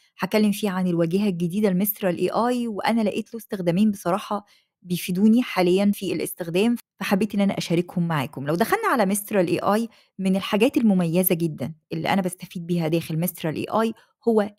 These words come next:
الagents أو وكلاء الذكاء الاصطناعيين، طريقة سهلة لعمل الagents زي بالظبط كده لما بتعمل custom شات جي بي تي. لو رحنا هنا على الagents هنلاقي في مجموعة من الوكلاء كت-، موجودين already بالفعل داخل ماستر ال اي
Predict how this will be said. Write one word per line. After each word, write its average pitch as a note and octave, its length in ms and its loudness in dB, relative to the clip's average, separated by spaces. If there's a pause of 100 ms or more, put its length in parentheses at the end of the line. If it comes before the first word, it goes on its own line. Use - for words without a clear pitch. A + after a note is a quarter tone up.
الagents F3 680 0 (280)
أو F#3 140 8
وكلاء F#3 340 0
الذكاء F#3 320 -2
الاصطناعيين، D3+ 680 -4 (180)
طريقة G#3 280 0
سهلة G#3+ 380 -2 (240)
لعمل F#3 400 4
الagents E3 540 0
زي G3+ 240 4
بالظبط G3 300 -4
كده F#3+ 200 -2
لما E3+ 180 0
بتعمل F#3 360 -2 (340)
custom F#3+ 360 0
شات - 260 -2
جي D#3+ 140 -2
بي D3 100 -4
تي. - 240 -14 (500)
لو G3 100 8
رحنا E4+ 340 2
هنا E4+ 80 0
على G#3+ 320 4
الagents F3 1040 -2 (480)
هنلاقي C4 320 2
في B3+ 200 -4
مجموعة G#3 400 -2
من G#3+ 160 2
الوكلاء F3+ 640 0 (300)
كت-، - 240 -6
موجودين F3+ 460 2
already E3 520 0
بالفعل D#3+ 480 -2
داخل D#3+ 340 -4
ماستر E3 300 -4
ال - 120 -4
اي - 80 -4